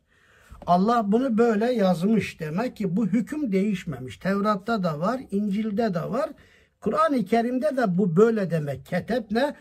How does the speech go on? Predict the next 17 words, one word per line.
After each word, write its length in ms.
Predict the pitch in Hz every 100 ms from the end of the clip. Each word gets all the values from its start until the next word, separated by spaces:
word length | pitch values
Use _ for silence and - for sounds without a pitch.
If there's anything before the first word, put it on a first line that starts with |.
| - _
farazna 720 | - 185 233 269 196 208 196 190
aleyhim 520 | 185 208 185 190 190
değil 340 | 220 302 262
de 220 | 226 302 - - - _ -
ketebna 640 | 165 170 269 233 208 185
aleyhim 520 | 185 214 233 180 180
denmesinde 800 | 175 180 175 165 - 175 190 294 285 - _ -
böyle 400 | 190 208 208 214
bir 220 | 240 254 -
incelik 540 | 196 175 185 190 196
vardır. 500 | 160 143 165 285 - - _ _ _ _ _ _ _ _ _ _ _ _ _ _ _ _ 180
Ve 200 | 262 269
burada 600 | 370 269 170 226 311 - _ _ _ _
onlar 500 | 190 226 233 240 208
deyince 420 | 247 285 247 196
insanlar 640 | 208 196 190 214 214 240 190
kastediliyor. 1000 | 180 160 170 143 147 156 254 285 -